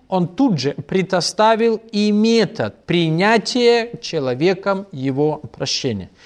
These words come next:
Давайте посмотрим в Писании, каков метод принятия прощения. Потому что если есть путь, то, естественно, есть и метод. И он также был утверждён Богом в Его мудрости ещё прежде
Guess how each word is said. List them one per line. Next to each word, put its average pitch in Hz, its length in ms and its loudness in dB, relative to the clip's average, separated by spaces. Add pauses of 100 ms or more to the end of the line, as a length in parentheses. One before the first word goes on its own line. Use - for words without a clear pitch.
(280)
Давайте 254 280 4
посмотрим 214 380 2
в - 40 -8
Писании, 220 420 2
каков 190 420 2
метод 185 420 0
принятия 175 680 2
прощения. 180 720 -2 (320)
Потому 170 240 0
что - 140 -2
если 190 260 2
есть - 200 -2
путь, 294 260 2 (300)
то, - 80 -16
естественно, 180 480 -2
есть 160 380 -4
и 254 120 -6
метод. 196 440 -2
И 208 80 -2
он 190 200 0
также 240 420 2
был 160 220 -2
утверждён 160 760 -2
Богом 160 640 2 (400)
в 156 40 -4
Его 160 280 2
мудрости 202 760 0 (160)
ещё 165 320 -2
прежде 202 800 0